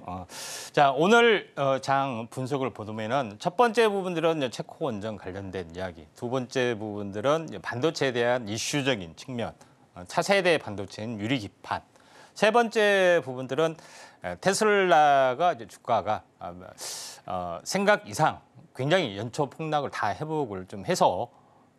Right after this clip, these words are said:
헤지 펀드가 울상이다는 뭐 그런 뉴스가 있죠. 어, 약간 충격적인 내-, 내용인데, 자, 마지막은, 어, 바이오 산업을 볼 수 있는 비엑스 이공이사를, 어, 현재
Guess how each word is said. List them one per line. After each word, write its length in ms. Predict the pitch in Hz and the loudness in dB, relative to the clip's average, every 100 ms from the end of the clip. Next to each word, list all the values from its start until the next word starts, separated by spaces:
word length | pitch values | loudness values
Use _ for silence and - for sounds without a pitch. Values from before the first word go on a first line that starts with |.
| - | -2
헤지 220 | 202 240 | 0 0
펀드가 540 | - 175 147 131 147 | -2 -4 -2 2 2
울상이다는 800 | 147 110 123 139 113 95 90 85 | 2 -2 0 0 0 -4 -6 -12
뭐 140 | 87 85 | -14 -12
그런 220 | - 107 | -10 -10
뉴스가 360 | 90 95 - 78 | -10 -12 -12 -12
있죠. 320 | 73 110 110 _ _ | -12 -14 -14 _ _
어, 160 | - 85 82 | -16 -14 -12
약간 280 | - 95 92 | -6 -6 -6
충격적인 520 | - 175 170 147 113 | -8 -6 -4 -4 -4
내-, 220 | 95 104 - | -4 -6 -6
내용인데, 600 | 113 120 95 95 135 - _ - - - - - | -2 -2 -2 0 0 0 _ -20 -20 -20 -18 -4
자, 140 | 123 | 0
마지막은, 720 | 110 139 175 175 156 185 214 202 - | 2 2 6 6 6 2 0 -8 -8
어, 140 | 90 | -8
바이오 320 | - 131 160 | -2 0 0
산업을 500 | 147 143 143 131 120 | 2 2 2 0 -4
볼 160 | 104 107 | -4 -10
수 140 | - | -10
있는 380 | 107 92 117 104 - - | -12 -6 -4 -4 -10 -6
비엑스 560 | 127 143 135 - - | 0 2 0 -2 -12
이공이사를, 1000 | 107 107 110 95 90 - 87 85 127 156 156 _ _ | -10 -8 -8 -10 -12 -10 -10 -6 -4 -4 -8 _ _
어, 220 | 82 85 80 | -16 -14 -12
현재 380 | 135 117 117 92 | -10 -2 -2 -2